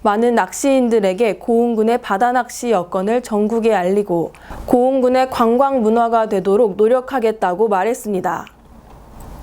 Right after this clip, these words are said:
농협은행 순천시 지부가 지난 오 일 농촌 사랑 영농패 비닐 수거 사업의 하나로 수거 보상비 오천만 원과 여름철 폭염으로 시민 불편을 줄이기 위해 이천만 원 상당의 고정식 그늘막 열 개를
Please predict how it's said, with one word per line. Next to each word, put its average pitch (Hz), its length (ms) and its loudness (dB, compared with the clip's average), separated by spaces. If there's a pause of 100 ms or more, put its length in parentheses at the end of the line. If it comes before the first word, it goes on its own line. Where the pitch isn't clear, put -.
(880)
농협은행 262 600 2
순천시 330 600 0
지부가 214 500 0
지난 240 340 0
오 208 160 4
일 196 220 0
농촌 240 420 0
사랑 269 380 0
영농패 262 640 0
비닐 226 320 2
수거 277 280 0
사업의 240 440 0
하나로 202 500 -2 (320)
수거 302 340 0
보상비 240 460 0
오천만 240 540 0
원과 180 420 -2 (320)
여름철 233 540 2
폭염으로 277 580 2
시민 311 400 -2
불편을 247 560 2
줄이기 220 480 0
위해 185 380 0 (260)
이천만 262 600 0
원 247 120 0
상당의 220 600 0
고정식 262 580 -2
그늘막 220 540 0
열 202 240 2
개를 196 360 0